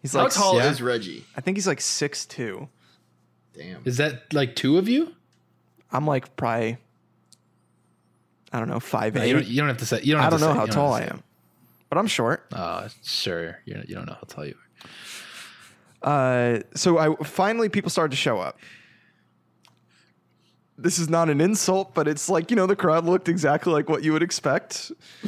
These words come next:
Speaker 2: No,
Speaker 1: <laughs>
Speaker 2: insult them. They deserve to be insulted.
Speaker 3: How many? How many Naruto headbands?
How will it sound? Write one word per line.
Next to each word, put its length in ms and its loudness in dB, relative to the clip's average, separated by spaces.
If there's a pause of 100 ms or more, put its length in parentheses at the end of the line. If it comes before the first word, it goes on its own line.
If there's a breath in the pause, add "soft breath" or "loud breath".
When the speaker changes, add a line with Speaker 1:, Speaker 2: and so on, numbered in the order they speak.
(140)
Speaker 2:
No, 320 2
Speaker 1:
<laughs> 0 -
Speaker 2:
insult 440 2
them. 120 0
They 120 2
deserve 340 -2
to 40 -4
be 140 -2
insulted. 300 -6
Speaker 3:
How 180 0
many? 220 4
How 200 2
many 220 6
Naruto 420 4
headbands? 600 -4